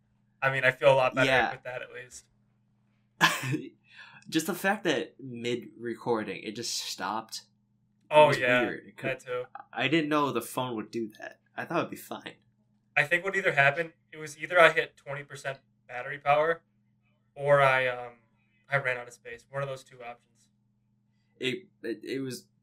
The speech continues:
Speaker 2: probably the battery. I'm, well, you were charging it, weren't you?
Speaker 1: Uh, I don't, oh, no, I was, 'cause I'm using my charging case. But, I, yeah, I don't know. It might have been, might have been storage. I ran out of storage
Speaker 2: Lu-
Speaker 1: not too long ago, so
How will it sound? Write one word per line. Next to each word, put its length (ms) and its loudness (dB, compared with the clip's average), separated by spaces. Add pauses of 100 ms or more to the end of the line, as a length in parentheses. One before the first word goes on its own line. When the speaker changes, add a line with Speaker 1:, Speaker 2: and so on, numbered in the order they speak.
(240)
Speaker 2:
probably 360 -4
the 120 -6
battery. 640 -8
I'm, 180 -12
well, 240 0
you 160 -2
were 80 -2
charging 460 -6
it, 180 -14
weren't 240 -8
you? 140 -8 (500)
Speaker 1:
Uh, 520 -20 (800)
I 80 -4
don't, 180 -8 (180)
oh, 220 0
no, 100 -6
I 180 -6
was, 400 -2
'cause 160 -14
I'm 80 -16
using 200 -18
my 80 -20 (140)
charging 280 -20 (100)
case. 240 -20
But, 160 -12
I, 140 -4 (160)
yeah, 160 -2
I 60 -2
don't 160 -4
know. 180 -2
It 100 -12
might 160 -2
have 80 -8
been, 300 -2 (280)
might 120 -12
have 80 -18
been 80 -20
storage. 720 -18 (120)
I 60 -10
ran 180 4
out 120 6
of 40 -4
storage 360 -14
Speaker 2:
Lu- 60 -16
Speaker 1:
not 200 -10
too 140 -20 (100)
long 140 -16 (120)
ago, 200 -16 (580)
so 180 -20